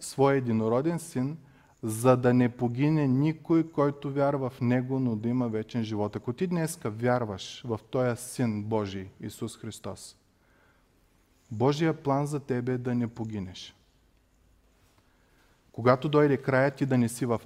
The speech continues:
ада, където е вечни мъки. Когато дойде края, ти да бъдеш в Божието присъствие в вечна слава.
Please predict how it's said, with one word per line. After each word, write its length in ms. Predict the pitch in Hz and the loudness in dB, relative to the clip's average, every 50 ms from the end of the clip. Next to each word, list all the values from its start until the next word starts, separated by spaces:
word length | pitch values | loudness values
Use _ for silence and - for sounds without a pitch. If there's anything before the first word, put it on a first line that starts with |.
| - - _ | -10 -8 _
ада, 260 | - 110 104 104 90 - - _ _ _ _ _ _ _ _ _ _ _ _ _ _ _ _ _ _ _ _ _ _ - - | -2 0 0 -2 -4 -10 -14 _ _ _ _ _ _ _ _ _ _ _ _ _ _ _ _ _ _ _ _ _ _ -8 0
където 340 | - 120 110 113 113 - 120 | 2 2 2 2 0 -2 -4
е 60 | 107 | -2
вечни 340 | 104 113 113 - - 117 110 | -2 -2 -4 -4 -6 -4 -4
мъки. 380 | 104 104 101 - - - - - _ _ _ _ _ _ _ - - _ - - - _ | -4 -4 -6 -8 -12 -20 -20 -20 _ _ _ _ _ _ _ -20 -20 _ -20 -20 -16 _
Когато 340 | - - 120 117 117 - 127 | -2 2 2 2 2 2 2
дойде 300 | 123 127 123 117 110 110 | 2 4 4 4 2 0
края, 500 | - - 117 117 117 123 135 160 180 196 - - - - _ _ _ _ _ | 0 2 4 4 4 4 2 2 0 -4 -8 -16 -20 -20 _ _ _ _ _
ти 100 | - 120 | -6 -2
да 120 | 113 120 | 0 0
бъдеш 420 | 113 110 131 123 127 135 131 - - - - | 0 2 2 4 4 2 2 -2 -6 -10 -8
в 140 | 107 107 104 | -8 -8 -6
Божието 520 | 107 107 117 117 113 123 123 120 - 120 | -2 -2 0 0 0 0 -2 -4 -6 -10
присъствие 840 | - - 104 98 - - 120 113 - - - 127 120 117 117 113 - - - _ | -12 -12 -12 -12 -8 -8 -8 -8 -8 -8 -6 -6 -4 -4 -4 -6 -8 -12 -14 _
в 120 | 113 110 104 | -8 -8 -8
вечна 640 | 104 110 113 110 - - - - 120 117 113 113 113 110 - _ _ | -6 -4 -6 -6 -6 -8 -8 -6 -4 -4 -4 -4 -6 -8 -14 _ _
слава. 380 | - - - - 107 101 92 92 | -16 -12 -8 -6 -6 -6 -8 -10